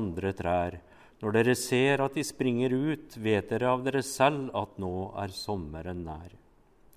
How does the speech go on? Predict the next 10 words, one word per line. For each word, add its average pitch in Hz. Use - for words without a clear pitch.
Slik 120
skal 127
også 123
dere 117
vite 117
når 123
dere 131
ser 131
dette 151
skje, 87